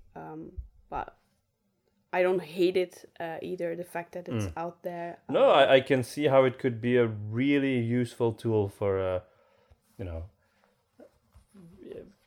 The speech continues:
Speaker 2: especially if you ha-, if you have to do everything on your own. Um, but, you know, we're in a, in the, in a great position that, you know, we have each other. So.
Speaker 1: That's true. But, you know,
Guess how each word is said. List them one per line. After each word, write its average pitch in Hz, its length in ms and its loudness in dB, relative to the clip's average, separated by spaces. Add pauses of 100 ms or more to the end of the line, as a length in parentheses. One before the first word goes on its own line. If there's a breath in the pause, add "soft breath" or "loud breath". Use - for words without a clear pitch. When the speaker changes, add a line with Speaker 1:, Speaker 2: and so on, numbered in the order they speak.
Speaker 2:
especially 131 500 2
if 120 120 -2
you 117 80 4
ha-, 123 160 4
if 127 200 -4
you 117 120 4
have 110 260 4
to - 80 -10
do 113 140 2
everything 110 460 2
on 98 120 0
your 90 180 -2
own. 90 280 0 (920)
Um, 82 460 -8 (580)
but, - 300 2
you 139 120 -6
know, 98 240 2 (220)
we're 120 120 2
in 120 140 2
a, 110 140 -2 (240)
in 113 140 -4
the, 107 140 -2 (380)
in 113 120 -6
a 107 60 -4
great 117 300 4
position 104 460 -2
that, 95 260 -2
you 98 80 -4
know, 95 100 -2
we 92 140 -4
have 92 200 -4
each 90 160 -10
other. 98 300 -2 (760)
So. 90 480 -4 (680)
Speaker 1:
That's 190 200 -10
true. 233 300 -6 (640)
But, 196 280 -8
you 269 120 -8
know, 226 200 -2